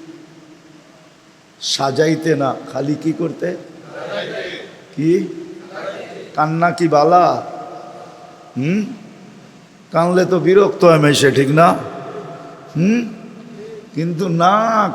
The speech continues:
কাঁদে না, এখানে সন্দেহ আছে। এই কাদা ভালো। বাচ্চা যে মার পেটের থেকে আইসা একটু পর পর ওয়া ওয়া করে, এটা দরকারি ওয়া ওয়া, এটা দরকারি,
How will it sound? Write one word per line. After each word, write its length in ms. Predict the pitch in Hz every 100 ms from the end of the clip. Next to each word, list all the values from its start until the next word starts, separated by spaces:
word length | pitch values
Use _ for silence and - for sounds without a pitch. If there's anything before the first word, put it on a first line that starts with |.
| -
কাঁদে 380 | 185 190 208 226
না, 360 | 226 226 208
এখানে 440 | 175 160 208 202 175
সন্দেহ 580 | 170 170 170 180 190
আছে। 400 | 180 156 - 135 110 - - - - - - - - - - - -
এই 280 | 156 180 202
কাদা 440 | - 202 196 202
ভালো। 480 | 165 165 180 190 180
বাচ্চা 480 | 156 156 151 - 185
যে 180 | 170 180
মার 240 | 165 170 170
পেটের 380 | 180 180 190 185 -
থেকে 240 | 190 185
আইসা 500 | 175 170 190 180 175
একটু 320 | 170 - 185 175
পর 200 | 185 180 180
পর 160 | 185
ওয়া 280 | 175 170 180
ওয়া 320 | 190 196 208
করে, 540 | - 202 220 247 190 - - - - - - -
এটা 240 | 151 151 175
দরকারি 760 | 131 165 180 175 208 202 202
ওয়া 300 | 190 190 180
ওয়া, 420 | 170 156 135 - - - - - 151 127
এটা 280 | 139 139 156
দরকারি, 760 | 151 151 160 139 180 196 247